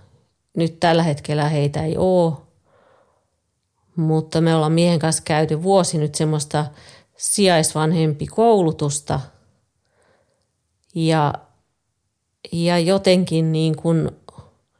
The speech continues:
joku ihmeellinen ajaa meitä niin kuin semmoiseen ratkaisuun, että nyt kun oma nuorin lapsi on kuudentoista, niin me otettaisikin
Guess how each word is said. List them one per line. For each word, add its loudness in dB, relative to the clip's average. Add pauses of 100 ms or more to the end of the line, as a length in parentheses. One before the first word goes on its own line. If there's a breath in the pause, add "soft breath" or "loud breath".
(220)
joku 2
ihmeellinen 0 (1700 soft breath)
ajaa 4
meitä 0
niin 0
kuin -4
semmoiseen 0
ratkaisuun, 0
että -2 (840 soft breath)
nyt 2
kun 0
oma 0 (240)
nuorin 6
lapsi -4 (180)
on 0
kuudentoista, 0 (1160)
niin 2
me 0
otettaisikin -2